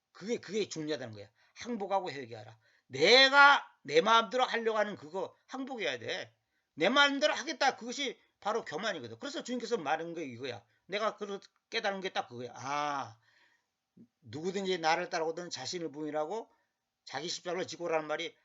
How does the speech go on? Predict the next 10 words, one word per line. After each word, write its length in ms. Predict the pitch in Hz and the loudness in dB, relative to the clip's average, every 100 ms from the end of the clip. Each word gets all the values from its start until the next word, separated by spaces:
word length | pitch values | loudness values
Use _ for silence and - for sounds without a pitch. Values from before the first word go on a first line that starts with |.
| _ _ | _ _
항복하라는 720 | - 233 226 208 185 170 160 | -10 -8 -4 0 2 0 -4
소리구나. 440 | 123 110 110 110 98 98 127 143 120 - | -8 -10 -12 -14 -14 -12 -8 -8 -10 -14
항복. 720 | - 175 147 107 113 135 110 _ _ _ _ | -16 -12 -12 -12 -12 -12 -14 _ _ _ _
항복하고 800 | - 320 330 359 285 294 330 392 480 - _ _ _ _ _ - | -2 0 4 4 4 4 8 8 8 0 _ _ _ _ _ -6
자기 260 | 208 262 | -4 -2
십자가를 340 | 226 262 262 226 | -2 -2 -2 -4
진단 320 | 226 262 247 | 0 2 2
말하면 360 | 233 233 254 - _ _ | 0 -4 -8 -12 _ _
자기 320 | - 277 302 | -6 -2 -2
현실을 440 | 294 349 269 339 | 0 -2 0 2